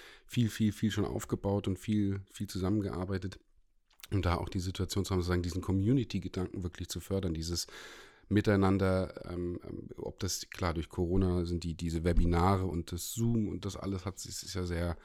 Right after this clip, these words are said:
ja, wird von den Leuten ja extrem gut mittlerweile angenommen. Also es ist kein fremdes Medium mehr. Und dann haben wir das gesagt, wir machen das natürlich auch mit so einem Stammtisch und wir machen,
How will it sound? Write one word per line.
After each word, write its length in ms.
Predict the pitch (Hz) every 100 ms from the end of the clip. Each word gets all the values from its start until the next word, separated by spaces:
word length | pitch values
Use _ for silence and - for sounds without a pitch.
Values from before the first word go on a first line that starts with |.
| - - - - -
ja, 240 | - 78 78
wird 140 | -
von 120 | 101
den 100 | 95
Leuten 320 | 87 92 -
ja 100 | 98 90
extrem 420 | - - 101 92
gut 180 | 104 -
mittlerweile 480 | 92 87 82 82
angenommen. 340 | 82 101 87 76
Also 140 | 80
es 60 | 87
ist 80 | 87
kein 160 | 90 82
fremdes 380 | 87 85 82
Medium 360 | 85 85 85 69
mehr. 140 | 65
Und 100 | 65
dann 100 | 78
haben 140 | 80 85
wir 40 |
das 160 | 82 -
gesagt, 280 | - 80 -
wir 80 | 78
machen 260 | 78 87
das 180 | 82 80
natürlich 320 | 85 - 92
auch 60 | 82
mit 120 | 80
so 80 | 82
einem 120 | 78
Stammtisch 520 | - 80 95 - 104
und 80 | 82
wir 80 | 78
machen, 280 | 78 82